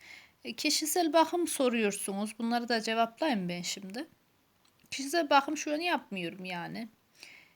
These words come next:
E, uygun şartlar, uygun ortam tabii ki toparlanırsa, olursa neden olmasın.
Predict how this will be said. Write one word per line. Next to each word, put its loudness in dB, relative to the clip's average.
E, -10
uygun 4
şartlar, 4
uygun -2
ortam 0
tabii -4
ki -12
toparlanırsa, -2
olursa -8
neden -2
olmasın. -6